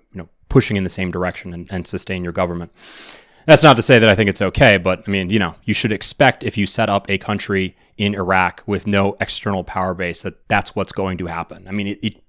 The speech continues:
it should be obvious. I began this lecture by pointing out the ways that Mesopotamian history parallels the history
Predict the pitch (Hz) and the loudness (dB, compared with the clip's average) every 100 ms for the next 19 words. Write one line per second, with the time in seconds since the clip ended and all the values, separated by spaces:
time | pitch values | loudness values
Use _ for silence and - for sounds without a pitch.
0 | - 110 - 131 101 92 95 95 85 87 | -6 -4 -2 -2 -2 -2 -4 -6 -10 -10
1 | - - - - - - _ _ _ _ | -14 -20 -20 -20 -20 -20 _ _ _ _
2 | _ _ _ _ _ _ _ _ _ _ | _ _ _ _ _ _ _ _ _ _
3 | - - - - - - - - - - | -20 -18 -14 -14 -14 -12 -10 -10 -12 -16
4 | - - - _ _ _ 123 120 139 160 | -18 -20 -20 _ _ _ 0 4 6 6
5 | 147 - 107 - 104 90 101 95 90 - | 4 2 0 2 -2 0 2 2 2 -2
6 | - 113 - 92 92 90 - - - _ | 0 0 0 0 0 0 -4 -14 -20 _
7 | _ _ - _ _ _ _ _ _ _ | _ _ -20 _ _ _ _ _ _ _
8 | _ _ _ _ _ 110 107 110 110 - | _ _ _ _ _ 0 4 6 4 0
9 | 101 92 101 98 - - 98 95 85 90 | -4 0 0 0 -4 -4 -2 0 0 -2
10 | - 98 90 85 85 _ _ _ - - | -2 0 0 0 -4 _ _ _ -2 4
11 | 107 104 95 92 90 - - 92 98 - | 6 6 4 0 -2 -8 -10 -2 -2 -2
12 | - 95 87 | -2 -2 -2